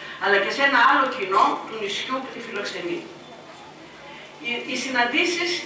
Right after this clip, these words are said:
είναι ο κοινός τόπος όλων μας. Είναι ο χώρος όπου θα ανταλλάξουμε απόψεις και εμπειρίες, στο πλαίσιο ως-, ενός υγιή ανταγωνισμού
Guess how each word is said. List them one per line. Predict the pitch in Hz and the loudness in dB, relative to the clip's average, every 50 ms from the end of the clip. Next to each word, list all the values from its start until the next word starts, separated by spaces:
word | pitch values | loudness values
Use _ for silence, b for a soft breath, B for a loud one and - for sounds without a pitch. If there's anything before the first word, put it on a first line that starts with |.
| - - 285 | -6 -2 0
είναι | 311 339 339 339 | 4 6 6 6
ο | 330 | 6
κοινός | 302 285 - 339 339 330 285 | 6 6 8 8 8 6 6
τόπος | - 320 330 320 294 - 302 269 | 4 4 4 2 2 4 4 6
όλων | - - - - - - | 6 4 4 0 0 -2
μας. | 285 - - - - 269 | -4 -6 -8 -8 -4 2
Είναι | 285 311 320 311 | 4 6 6 6
ο | 294 294 | 6 6
χώρος | 302 320 - - 339 311 302 | 8 8 8 6 6 6 4
όπου | 294 - 339 - | 4 4 2 0
θα | 302 285 | 0 2
ανταλλάξουμε | 277 269 277 294 320 311 - - 294 285 285 269 277 | 2 2 4 4 4 4 2 0 0 2 4 4 4
απόψεις | 277 277 277 285 262 - - - - - - | 6 6 6 6 6 4 -2 -4 -6 -8 -4
και | 226 226 233 | -2 -2 -2
εμπειρίες, | 233 254 247 247 269 269 196 - - - - | -2 -2 -2 0 2 2 2 2 0 -2 -2
στο | 220 208 - | -4 -4 2
πλαίσιο | 262 262 294 294 294 285 302 302 | 2 4 4 4 4 4 4 4
ως-, | 311 - - - 233 | 4 2 0 0 2
ενός | 233 269 285 302 311 - - 262 | 4 4 4 4 4 2 -2 -6
υγιή | - - 226 233 277 294 311 - | -8 -6 -4 0 4 4 4 4
ανταγωνισμού | 233 226 - - - - 185 175 - - - - | 4 2 0 0 -2 -2 -4 -4 -4 -2 -2 0